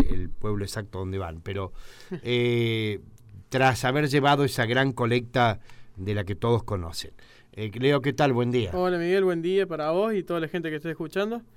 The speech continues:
Speaker 2: Eh,
Speaker 1: Bueno, Leo, contanos un poco cómo fue ese viaje, ese nuevo viaje al Chaco.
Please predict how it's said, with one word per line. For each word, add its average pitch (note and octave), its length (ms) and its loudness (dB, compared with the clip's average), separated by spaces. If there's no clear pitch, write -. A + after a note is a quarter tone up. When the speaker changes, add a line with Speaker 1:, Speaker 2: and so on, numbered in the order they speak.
Speaker 2:
Eh, D#3 160 -4
Speaker 1:
Bueno, D3 300 6
Leo, C#3+ 300 6
contanos C#3+ 480 2
un D3+ 140 0
poco D3+ 320 2
cómo D3+ 240 2
fue D3+ 200 2
ese A2+ 240 0
viaje, B2 480 0
ese B2+ 200 -2
nuevo D3+ 300 0
viaje C#3+ 280 0
al A#2+ 100 -2
Chaco. C3+ 440 -2